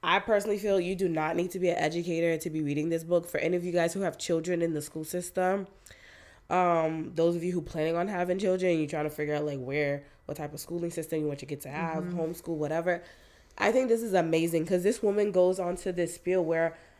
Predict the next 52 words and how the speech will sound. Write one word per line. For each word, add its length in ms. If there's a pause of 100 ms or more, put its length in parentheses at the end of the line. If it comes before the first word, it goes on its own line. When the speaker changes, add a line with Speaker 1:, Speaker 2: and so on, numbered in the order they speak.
(200)
Speaker 1:
I'm 140
like, 140
"Yo, 180
this 160
hit 180
home 240
for 160
me," 380 (420)
because 240
I'm 200
in 60
the 60
class, 300
I'm 80
like, 140
"Yo, 200
am 160
I 120
part 360
of 140
this 140
system, 540
like, 180
that's 180
doing 300
this?" 440
Speaker 2:
Mm-hmm. 440 (420)
Speaker 1:
And 300
us 340 (540)
going, 420
most 180
of 120
us 260 (140)
that 200
know 240
me 160
and 80
Jess, 260
we 140
all 240
went 180
through 120
the 80
Boston 340
public 220
school 200
system, 540 (540)
and 100
most 220
of 140
us 140
have 300